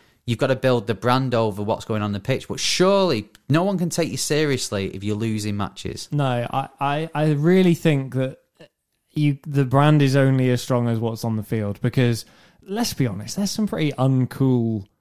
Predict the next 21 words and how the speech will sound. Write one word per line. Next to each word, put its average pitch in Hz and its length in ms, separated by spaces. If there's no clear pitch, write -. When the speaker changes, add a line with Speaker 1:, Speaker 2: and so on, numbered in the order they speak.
Speaker 2:
badges 120 460
and 113 160
logos 117 480
out 113 240
there 113 320
and 110 280
kits 139 300
that 127 120
we 127 120
don't 120 260
like, 120 380
but 143 240
ultimately 139 540
we 131 160
respect 139 460
teams 143 340
that 120 160
are 123 100
doing, 120 540
doing 127 260
well. 135 340